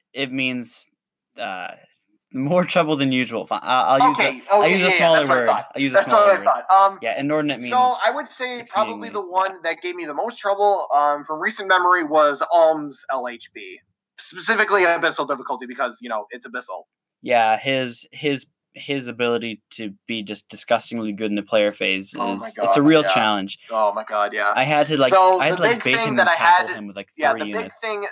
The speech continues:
Speaker 2: that I had to worry about with Alm was the fact that a lot of my, um, units that were capable of distant countering could not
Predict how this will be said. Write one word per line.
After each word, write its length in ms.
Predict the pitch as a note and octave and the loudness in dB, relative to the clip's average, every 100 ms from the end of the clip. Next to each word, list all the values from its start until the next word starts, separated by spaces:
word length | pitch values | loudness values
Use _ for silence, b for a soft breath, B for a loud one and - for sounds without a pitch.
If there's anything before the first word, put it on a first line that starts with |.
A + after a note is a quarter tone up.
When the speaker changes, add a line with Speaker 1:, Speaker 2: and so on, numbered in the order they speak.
| - | -4
Speaker 2:
that 120 | E3+ | 0
I 80 | E3 | 0
had 180 | E3 E3 | 0 -2
to 80 | D#3+ | -2
worry 380 | C#3+ D#3 D#3+ D#3+ | 2 2 2 0
about 500 | D3 D3 C#3 C3 C3+ | 2 4 4 2 -4
with 160 | C#3+ - | -10 -2
Alm 480 | C3 C#3+ D#3 D#3+ E3+ D#3+ _ b _ _ | 4 6 6 6 0 -8 _ b _ _
was 460 | C#3+ E3+ E3+ D#4+ - | -2 2 2 0 -8
the 80 | D#3 | -8
fact 460 | - G3 A3 - - _ F3 | 0 4 4 0 -10 _ 0
that 280 | F3 E3+ - D#3+ | 2 2 2 0
a 60 | |
lot 240 | D3+ D#3+ G3 | 0 0 0
of 80 | G3 | 0
my, 420 | F3 F3 E3 D#3+ C#3 | 2 2 2 -2 -2
um, 300 | D3 C#3+ C#3+ C#3 | 2 2 0 -12
units 280 | E3 D#3 | -14 -10
that 100 | E3 | -8
were 80 | D3 | -6
capable 380 | C#3+ E3 D#3 D3 | -8 -12 -8 -10
of 60 | D3 | -10
distant 300 | D3+ C#3+ - | -14 -16 -4
countering 400 | D3 D3 C#3 C3+ B2 | 0 2 0 -4 -8
could 120 | D3 C3+ | -10 -10
not 440 | C3+ C#3+ D3 D3+ | -4 2 4 4